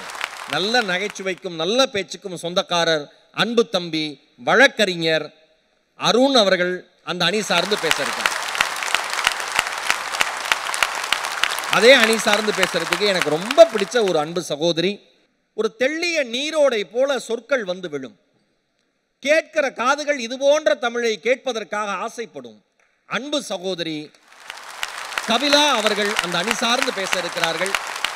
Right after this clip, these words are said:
மிரள வைக்கிறதுன்னு பார்த்தாவே தெரியும், ஒரு மாதிரி மிரட்சியா இருக்கிற அணி தான். திரு திரு திருன்னு முழிச்சுனே இருக்காங்க. மகிழ வைக்கிறது அணி பாருங்க, எல்லாம் சந்தோஷமா சிரிச்சு மகிழ்ச்சியா பேசுறதுக்காக ஒரு கல்லூரி மாணவி,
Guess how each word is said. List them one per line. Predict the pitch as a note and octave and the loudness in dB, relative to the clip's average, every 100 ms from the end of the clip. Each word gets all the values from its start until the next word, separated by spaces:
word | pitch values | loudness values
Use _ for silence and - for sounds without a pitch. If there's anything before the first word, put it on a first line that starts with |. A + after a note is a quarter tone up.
| - - - - - - - - - C#3 | -8 -8 -8 -8 -8 -8 -8 -6 -6 -2
மிரள | F#3 B3 C4 | 4 6 6
வைக்கிறதுன்னு | A3+ G#3+ G3 F#3+ F#3+ D#3+ - - - | 6 4 2 0 -2 -4 -10 -8 -2
பார்த்தாவே | A#3 A#3+ A#3+ G#3 | 0 4 4 2
தெரியும், | F#3+ F3 | 0 0
ஒரு | F3 | 2
மாதிரி | G3 F3+ | 0 0
மிரட்சியா | G#3 F#3 A3 | -4 0 2
இருக்கிற | F#3 D#3+ | 2 2
அணி | D3 D3 | -4 -4
தான். | A#2+ - - - - - - | -8 -6 -6 -6 -6 -4 0
திரு | F3 | 0
திரு | F3+ | 0
திருன்னு | E3 G3 G3 | 0 -2 0
முழிச்சுனே | F3+ F3+ F#3+ | 0 2 4
இருக்காங்க. | F#3 C3+ A2+ - - - - | 4 0 -6 -8 -10 -10 0
மகிழ | E3 G#3 A#3+ | 4 8 8
வைக்கிறது | G3+ F3 D3+ | 8 4 0
அணி | E3+ | 2
பாருங்க, | D3 C3 | 0 0
எல்லாம் | C3+ E3 B2+ | -2 -2 -2
சந்தோஷமா | C3 C3 - C3+ A#2+ | 0 0 -2 -6 -4
சிரிச்சு | A#2+ A2 - - _ _ _ _ - | -4 -6 -10 -20 _ _ _ _ -2
மகிழ்ச்சியா | D3 F#3+ G#3 A3 A3 F#3 - | 0 0 -2 2 4 4 0
பேசுறதுக்காக | E3+ E3+ D3 A#2+ A#2+ A#2 A2+ - _ _ _ _ _ _ _ _ _ _ _ | -2 0 -4 -6 -6 -6 -8 -12 _ _ _ _ _ _ _ _ _ _ _
ஒரு | D3 | -2
கல்லூரி | D3 E3+ G#3+ G#3 | 4 4 8 6
மாணவி, | E3 D3 D#3+ D#3 F#3+ | 6 2 2 2 0